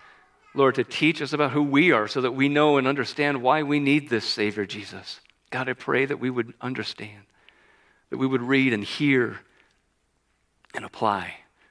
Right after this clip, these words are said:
what you have said. You are the great God. You are the worthy, the only worthy one to receive glory and blessing and honor and power. God, I pray that we would be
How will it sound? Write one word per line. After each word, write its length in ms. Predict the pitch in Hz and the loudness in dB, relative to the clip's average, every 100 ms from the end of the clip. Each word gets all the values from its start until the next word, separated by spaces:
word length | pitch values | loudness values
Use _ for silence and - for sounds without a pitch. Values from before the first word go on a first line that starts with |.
| _ | _
what 160 | - | -12
you 80 | - | -6
have 120 | 95 | -6
said. 360 | - 87 87 - - _ _ _ _ _ _ _ | -6 -12 -14 -16 -20 _ _ _ _ _ _ _
You 160 | 127 120 | -8 -6
are 60 | |
the 100 | 123 | -4
great 400 | 113 110 101 101 | -6 -4 -2 -2
God. 400 | - 98 95 - - _ _ _ _ _ | -6 -8 -10 -16 -20 _ _ _ _ _
You 100 | 131 | -4
are 60 | 123 | -2
the 100 | 117 | -2
worthy, 640 | 110 110 117 113 110 95 - | -4 -2 2 2 0 -6 -4
the 160 | 120 | -4
only 360 | 113 123 123 120 | -2 -2 0 -2
worthy 600 | 107 107 110 107 98 82 _ _ _ | -2 -2 -2 -2 -6 -8 _ _ _
one 500 | - 101 101 92 90 - _ _ _ _ _ | -10 -6 -6 -8 -14 -18 _ _ _ _ _
to 100 | - | -16
receive 460 | 104 101 - 113 101 | -10 -6 -6 -6 -8
glory 480 | 120 107 110 107 101 | -10 -6 -2 -2 -4
and 120 | 95 | -10
blessing 440 | - 101 95 110 | -10 -10 -8 -12
and 120 | 101 92 | -12 -12
honor 340 | 107 101 95 | -12 -10 -10
and 160 | 90 92 | -12 -14
power. 480 | - 101 98 101 107 _ _ _ _ _ _ _ _ - | -10 -10 -10 -14 -20 _ _ _ _ _ _ _ _ -14
God, 160 | 104 | -8
I 60 | 107 | -8
pray 260 | - 127 | 0 2
that 160 | 123 113 | 2 0
we 140 | 113 | -2
would 200 | 113 107 | -2 -4
be 380 | 107 107 107 104 | -4 -4 -4 -8